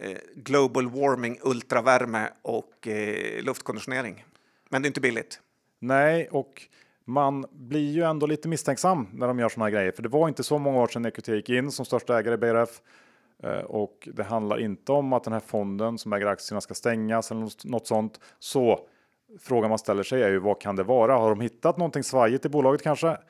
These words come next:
Speaker 2: Eller kan det vara så att det börjar strömma in, eh, negativa signaler från alla bolag som E Q T sitter i? De har ju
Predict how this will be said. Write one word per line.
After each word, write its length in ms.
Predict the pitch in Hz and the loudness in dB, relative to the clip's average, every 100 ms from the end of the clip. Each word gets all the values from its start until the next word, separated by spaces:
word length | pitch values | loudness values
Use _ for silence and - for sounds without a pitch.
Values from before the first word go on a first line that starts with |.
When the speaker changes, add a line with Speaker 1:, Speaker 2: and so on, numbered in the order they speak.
| _ _ _ _ _ | _ _ _ _ _
Speaker 2:
Eller 360 | - 135 117 127 | 4 4 6 2
kan 160 | - 127 | 2 2
det 60 | |
vara 120 | 123 | 4
så 100 | 113 | 4
att 60 | 110 | 0
det 60 | 107 | 0
börjar 180 | 107 | 0
strömma 380 | 101 110 107 107 | 0 0 0 0
in, 240 | 123 147 139 | 0 -2 -6
eh, 500 | 123 123 113 110 110 | -8 -8 -6 -6 -6
negativa 680 | 120 110 104 110 110 104 | -2 0 0 -2 2 2
signaler 420 | 101 110 104 98 98 | 2 0 0 0 -2
från 320 | - 135 165 | 0 2 4
alla 220 | 151 120 | 6 4
bolag 400 | 110 110 98 92 | 2 2 2 2
som 160 | - 104 | -2 -6
E 60 | |
Q 100 | - | -6
T 160 | - 101 | -4 -4
sitter 320 | - 98 101 | -4 -4 -4
i? 80 | 95 | -2
De 160 | 104 | -2
har 220 | 107 120 113 | 2 4 4
ju 160 | 131 | 2